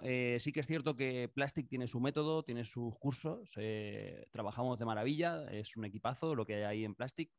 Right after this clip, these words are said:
pero sí que es cierto que también, eh, establecemos, José Ramón y yo, una conexión a través de la cual le propongo, eh, transformar la sala en una academia de formación y además, eh, en un formato un poco peculiar, ¿no?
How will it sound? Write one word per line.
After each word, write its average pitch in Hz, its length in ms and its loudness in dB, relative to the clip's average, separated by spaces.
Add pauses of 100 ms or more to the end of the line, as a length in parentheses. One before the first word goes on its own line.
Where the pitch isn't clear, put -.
pero 110 720 2
sí 127 100 -6
que 147 120 -4
es 131 40 -4
cierto 151 300 0
que 117 400 2
también, 131 400 0
eh, 107 680 -2 (100)
establecemos, 113 580 -2 (120)
José 104 280 -4
Ramón 123 240 0
y 127 60 2
yo, 131 120 4
una 127 160 2
conexión 151 640 0 (520)
a 117 120 2
través 123 260 4
de 131 60 2
la 131 100 6
cual 131 180 4
le 135 120 6
propongo, 135 640 6
eh, 113 260 2
transformar 113 720 2
la 113 220 0
sala 139 400 -2
en 113 140 0
una 117 160 2
academia 107 380 0
de 101 80 0
formación 147 760 0
y 113 560 0 (460)
además, 113 500 0
eh, 117 240 0
en 123 100 2
un 135 140 2
formato 135 640 2
un 127 160 2
poco 127 200 0
peculiar, 104 480 0
¿no? 117 160 -4